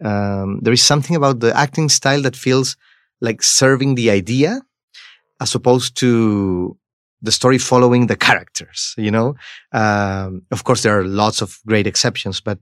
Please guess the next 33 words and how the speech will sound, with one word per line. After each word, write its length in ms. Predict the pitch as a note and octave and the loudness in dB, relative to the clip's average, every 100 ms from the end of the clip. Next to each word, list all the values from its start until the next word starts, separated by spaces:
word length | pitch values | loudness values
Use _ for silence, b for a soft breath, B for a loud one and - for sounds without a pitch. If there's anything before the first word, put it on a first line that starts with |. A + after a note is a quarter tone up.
| - | -6
I, 120 | A#2 | -6
I've 140 | C3+ A#2+ | -2 -2
always 280 | D3 C#3+ | 0 -2
wondered 340 | C3+ C#3+ C#3 A#2+ | -2 0 -2 -2
what 180 | A#2+ B2 | -2 -2
would 120 | B2 | -4
happen 320 | B2+ B2 C3 | -6 -4 -4
if, 260 | A2+ - A2 | -4 -4 -2
uh, 280 | G#2 G2 F#2+ b b b b b | -2 -2 -6 b b b b b
the, 240 | G2 F#2+ F#2+ | -8 -8 -8
the, 180 | G2 G2 | -10 -8
the 120 | G2 | -8
vibrant, 920 | F#2+ F#2+ B2+ B2+ B2 B2 A#2+ A2+ - | -4 2 4 2 0 0 -2 -4 -4
um, 720 | A2+ G#2+ G#2 G2 G2 F#2 F2+ E2+ _ b b b b b b _ - | -2 0 -2 -4 -6 -8 -10 -16 _ b b b b b b _ -6
quality 800 | - C3 C3+ C#3+ C#3 D3+ D3 D3 | 2 4 4 0 -4 -4 -4 -2
of, 360 | C3 A#2+ - - | 0 -2 -2 -2
uh, 840 | A2+ G#2+ G#2 G2+ G2 F#2+ F#2 F#2 F2+ G#3 | 0 0 0 -2 -2 -4 -4 -8 -10 -8
of, 320 | G#2 F#2+ - | -8 -8 -8
uh, 560 | G#2 G2+ G2 F#2 F#2+ G2+ - | -6 -4 -6 -6 -8 -12 -6
characters 600 | C3 B2+ B2 - B2 - | -2 0 -2 -4 -4 -4
that 120 | A2 | -6
are, 460 | G#2+ G#2+ G#2 A2 A#2+ - - - - - - | -4 -6 -6 -8 -12 -16 -16 -18 -16 -16 -18
uh, 40 | - _ | -20 _
that 160 | G#2+ C3 | -10 -4
inhabit 420 | A#2 A#2 B2 B2+ | 0 2 2 0
some 200 | - A#2+ | -2 0
of 80 | A#2 | -2
the 60 | A#2 | -2
films 240 | B2 A2 | -2 0
I've 140 | G#2 G#2+ | -2 0
made 380 | D3+ D3+ E3+ - B B B _ _ | -2 -2 -6 -14 B B B _ _
would, 400 | A#2+ A2 A#2+ A2+ | -6 0 0 2
uh, 580 | A2+ A2 G#2 F#2+ - - | 0 -2 -4 -6 -6 -10